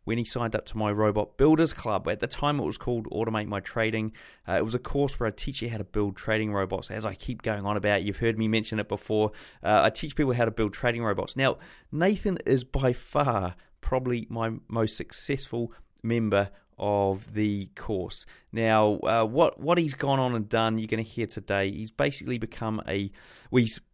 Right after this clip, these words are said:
created a robot. He's, well, not just one robot. He's created a series of robots or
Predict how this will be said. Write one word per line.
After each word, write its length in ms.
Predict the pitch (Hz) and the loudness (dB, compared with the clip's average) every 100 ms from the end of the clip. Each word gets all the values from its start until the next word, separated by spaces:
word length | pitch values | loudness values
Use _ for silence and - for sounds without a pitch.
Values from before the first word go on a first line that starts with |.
| - | -8
created 340 | - 180 175 | 4 4 6
a 80 | 165 | 2
robot. 520 | 120 113 104 104 117 _ - | 8 8 8 4 0 _ -8
He's, 180 | 123 104 _ - | -4 -4 _ -4
well, 160 | 110 113 | 0 4
not 220 | 151 - | 2 0
just 160 | 110 | -6
one 180 | 113 113 | -2 0
robot. 300 | 107 101 98 | 2 2 0
He's 100 | 113 | -6
created 300 | - 127 117 | -4 -4 -2
a 60 | 107 | -4
series 500 | - 127 131 127 117 | -4 -2 -2 -2 -2
of 200 | 107 110 | -4 -6
robots 640 | - 104 107 107 107 - - | -6 2 2 2 0 -2 -6
or 160 | 92 | -8